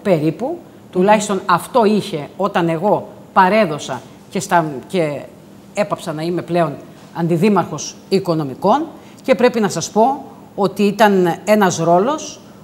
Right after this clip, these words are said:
Speaker 1: ο οποίος ήταν απαιτητικός, ένας ρόλος που απαιτούσε υπευθυνότητα, σοβαρότητα και ήταν και ένα χαρτοφυλάκιο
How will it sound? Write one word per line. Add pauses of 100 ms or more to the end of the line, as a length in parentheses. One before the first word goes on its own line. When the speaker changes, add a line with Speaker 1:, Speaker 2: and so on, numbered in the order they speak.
(160)
Speaker 1:
ο
οποίος
ήταν
απαιτητικός,
ένας
ρόλος
που
απαιτούσε (420)
υπευθυνότητα, (340)
σοβαρότητα (560)
και
ήταν
και
ένα
χαρτοφυλάκιο